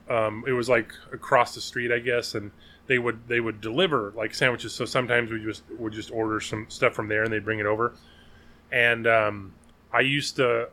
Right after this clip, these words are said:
<laughs> I used to order a tuna melt, but with no cheese,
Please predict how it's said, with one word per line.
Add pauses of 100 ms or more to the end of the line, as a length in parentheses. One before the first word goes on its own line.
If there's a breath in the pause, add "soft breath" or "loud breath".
(100)
<laughs>
I
used
to
order
a
tuna
melt, (540 soft breath)
but
with
no
cheese,